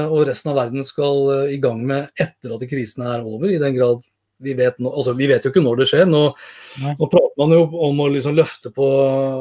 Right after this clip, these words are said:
Speaker 1: på en del av tiltakene allerede fordi vi er nede på en ganske sånn lav smittefrekvens, men åpner opp for tidlig, så kan plutselig smitten ta, ta, ta opp igjen. Så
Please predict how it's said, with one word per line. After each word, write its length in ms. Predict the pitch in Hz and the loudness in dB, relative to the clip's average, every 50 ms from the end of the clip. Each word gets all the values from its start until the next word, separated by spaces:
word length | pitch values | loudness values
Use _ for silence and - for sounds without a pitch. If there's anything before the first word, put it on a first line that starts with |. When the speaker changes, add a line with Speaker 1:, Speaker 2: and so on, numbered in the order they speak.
| 131 131 _ | -10 -10 _
Speaker 1:
på 80 | - | -8
en 60 | 143 135 | -4 -4
del 220 | 127 120 120 127 | -2 -2 0 0
av 120 | 131 127 | -2 0
tiltakene 580 | - - 143 123 - - 117 113 - - - 135 | 0 -2 -4 -4 -6 -8 -10 -10 -10 -10 -6 -2
allerede 360 | 135 139 139 135 123 113 123 120 | 0 2 2 0 0 -2 -4 -6
fordi 220 | - 127 123 123 117 | -4 -4 -2 -2 0
vi 120 | 123 127 127 | 0 2 2
er 240 | 127 131 127 127 | 2 2 0 -2
nede 280 | 131 131 120 110 113 110 | -2 -2 -4 -4 -6 -10
på 220 | _ - 123 123 123 | _ -2 0 0 0
en 260 | 123 123 123 123 113 _ _ _ _ _ _ - | 0 -2 -4 -6 -8 _ _ _ _ _ _ -8
ganske 240 | 139 123 - 139 123 | -8 -6 -4 -4 -2
sånn 200 | 120 127 123 117 | -2 -2 -2 -2
lav 300 | 113 113 117 123 123 117 | -2 -2 0 -2 -2 -4
smittefrekvens, 1080 | - - 147 123 - _ _ 110 107 110 107 101 - - 123 120 - 190 240 220 208 - | -4 -4 -6 -6 -6 _ _ -10 -8 -8 -8 -8 -8 -8 -8 -4 -2 -2 -2 -2 -2 0
men 280 | 160 151 151 135 123 _ _ _ _ _ _ - - - - - - _ - | 0 0 0 -2 -6 _ _ _ _ _ _ -16 -16 -16 -20 -20 -20 _ 4
åpner 320 | 208 170 - - 170 160 | 4 4 4 4 4 4
opp 140 | 151 139 - | 4 4 2
for 100 | 165 165 | -2 -2
tidlig, 240 | 160 143 143 180 226 214 | 0 0 0 0 0 -2
så 80 | 214 208 | -2 -2
kan 140 | 208 202 190 | -2 -2 -2
plutselig 300 | 190 180 165 180 175 165 - | -2 -4 -2 -4 -4 -4 -2
smitten 460 | 185 165 165 _ - 160 156 160 156 | -6 -6 -6 _ -6 -4 -4 -4 -2
ta, 300 | - 170 151 139 139 139 135 | -2 0 0 0 -2 -2 0
ta, 400 | - 160 135 127 123 123 123 127 | 0 0 2 2 0 -2 -4 -4
ta 140 | - 170 143 117 | -4 -2 -2 -2
opp 100 | 110 _ | -2 _
igjen. 140 | - 196 220 | -2 -2 0
Så 240 | 208 180 170 165 | 0 0 0 0